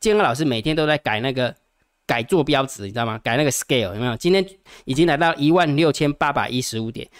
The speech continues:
所以也就是说，距离一六一四一已经快要七百点。也就是说，一换仓，如果假设你要看空的话，你又输了七百点，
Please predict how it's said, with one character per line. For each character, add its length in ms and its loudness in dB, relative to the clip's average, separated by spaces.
所 180 2
以 140 0
也 160 6
就 240 2
是 100 -2
说， 300 2
距 220 2
离 100 4
一 220 0
六 200 4
一 140 -4
四 220 0
一 80 4
已 80 2
经 160 0
快 160 -2
要 160 2
七 240 2
百 180 -2
点。 160 -8
也 200 2
就 200 2
是 120 0
说， 360 2
一 160 2
换 260 4
仓， 260 2
如 120 2
果 120 2
假 140 -4
设 100 -2
你 120 2
要 120 2
看 240 0
空 160 2
的 60 0
话， 140 2
你 160 0
又 120 4
输 220 0
了 60 2
七 180 -4
百 180 -2
点， 200 -8